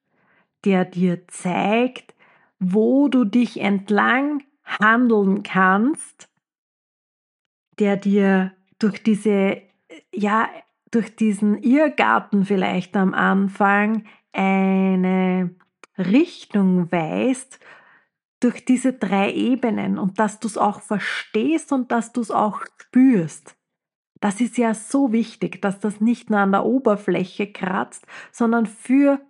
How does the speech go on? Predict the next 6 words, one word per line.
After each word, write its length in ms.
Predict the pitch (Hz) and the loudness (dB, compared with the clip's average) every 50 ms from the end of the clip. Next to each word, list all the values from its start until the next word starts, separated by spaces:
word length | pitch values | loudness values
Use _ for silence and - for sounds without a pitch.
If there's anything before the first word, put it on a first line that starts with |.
| _ _ - | _ _ -4
hochsensible 800 | 254 240 - - - - 226 220 208 196 214 220 190 208 208 196 | -4 -4 -4 -6 -10 -6 -4 -4 -4 -2 -4 -4 -2 -2 -4 -4
Frauen 400 | 202 - - 175 175 175 180 185 | -6 -8 -6 -2 -2 0 0 0
ist 160 | 190 190 - | -2 -2 -6
es 260 | 196 190 - 208 190 | -10 -10 -8 -6 -4
wichtig, 460 | 220 226 226 - - - 202 202 - - - - - - _ - | -4 -4 -6 -6 -8 -8 -8 -8 -8 -20 -20 -20 -20 -20 _ -10
es 400 | - 240 208 208 202 208 - - | -6 -4 -2 -2 -4 -6 -12 -18